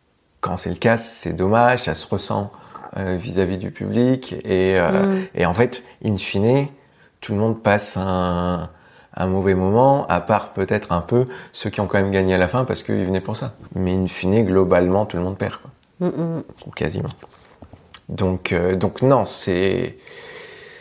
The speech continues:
Speaker 1: c'est ça aussi qui est bien, je trouve, moi qui suis extrêmement mauvais perdant de base,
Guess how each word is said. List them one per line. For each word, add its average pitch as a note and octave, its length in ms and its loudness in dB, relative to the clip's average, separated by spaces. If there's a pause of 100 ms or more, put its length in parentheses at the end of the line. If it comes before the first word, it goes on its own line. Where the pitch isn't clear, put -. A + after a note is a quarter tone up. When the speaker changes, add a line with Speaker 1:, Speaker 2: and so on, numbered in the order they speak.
(720)
Speaker 1:
c'est - 1600 -6
ça C#3 200 4
aussi C3+ 380 0
qui A2+ 260 -2
est G#2+ 40 4
bien, A#2+ 920 2
je G2+ 140 -2
trouve, A2+ 380 -2
moi G2 160 -2
qui G2+ 180 -10
suis - 200 -8
extrêmement G#2 500 -2
mauvais F#2 240 2
perdant F#2 320 -2
de F#2+ 100 -6
base, B2+ 280 0